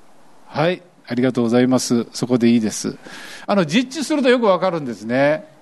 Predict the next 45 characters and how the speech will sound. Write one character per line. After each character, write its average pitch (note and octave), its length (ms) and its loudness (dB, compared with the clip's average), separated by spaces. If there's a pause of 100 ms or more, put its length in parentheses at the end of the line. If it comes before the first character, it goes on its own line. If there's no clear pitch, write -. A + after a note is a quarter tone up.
(1040)
聖 E4+ 320 4
書 B3 140 4
を G3 60 6
読 G#3+ 180 4
め D4+ 120 4
ば G3+ 100 4
読 F3+ 200 0
む C#4 160 2
ほ F#3+ 100 2
ど D#3 120 2
こ A3 260 2
う C4 40 0
い C4+ 60 0
う C4+ 40 2
ふ B3 100 -2
う C#4 60 2
に F#3+ 120 2
な E3 140 0
っ F#3 40 -6
て D#3+ 140 -4
い - 20 -2
っ - 20 -2
て、 C#3 120 -6
不 G3 160 2
自 A#3 120 4
由 F4 120 8
に C#4+ 100 4
な F3+ 140 0
っ - 20 -20
て - 140 -8
い - 20 -2
っ A#2 40 -8
て、 D#3 440 -4 (460)
そ - 120 2
し C#4+ 60 4
て D#4 80 2
心 D4 380 4
の A#3+ 60 2
中 G3 240 2
は、 F3+ 400 0 (1000)
い G3 80 4
い - 20 8
で D#3 80 4
す - 80 -6
か？ F3 220 0